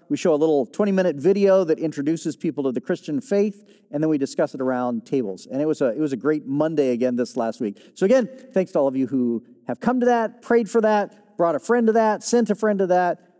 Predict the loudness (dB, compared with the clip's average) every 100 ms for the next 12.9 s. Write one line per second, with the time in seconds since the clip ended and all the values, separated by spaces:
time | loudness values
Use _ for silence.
0 | -8 -4 -2 -2 -2 -4 -2 -2 -4 -8
1 | -10 -10 -12 -14 -14 -12 -4 -2 -2 -4
2 | -8 -6 -4 -4 -6 -4 -2 -2 -4 -4
3 | -2 -2 -2 -4 -2 -4 0 -2 -2 _
4 | -6 -2 0 0 -2 -6 -18 _ _ 0
5 | 0 2 0 -2 -2 -2 -2 0 0 0
6 | 0 -2 -2 -2 0 -2 -4 -6 -4 -6
7 | -6 -10 -8 -6 -4 -2 -2 -2 -2 0
8 | -2 -4 _ _ _ _ -10 -6 -4 -4
9 | -4 -4 -2 -2 -2 -4 -12 _ _ _
10 | _ _ _ -18 -8 0 2 2 0 -2
11 | -2 0 0 0 0 2 0 2 -2 0
12 | 2 4 2 0 0 2 2 -2 -8